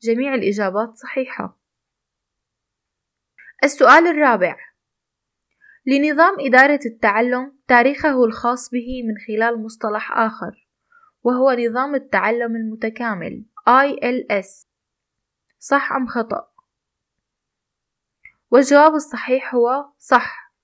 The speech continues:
السؤال الخامس، يكون المنتج التجاري من نظم إدارة التعلم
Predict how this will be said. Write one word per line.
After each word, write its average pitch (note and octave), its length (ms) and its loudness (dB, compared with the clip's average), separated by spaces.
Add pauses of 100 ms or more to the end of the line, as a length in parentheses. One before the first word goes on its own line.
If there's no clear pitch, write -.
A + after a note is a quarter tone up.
(1600)
السؤال E4 540 6
الخامس، G3 720 -2 (680)
يكون D#4+ 400 6
المنتج C#4 500 2
التجاري G#3+ 680 0
من G#3 220 -4
نظم A3+ 340 -2
إدارة G#3 420 0
التعلم A3 680 -2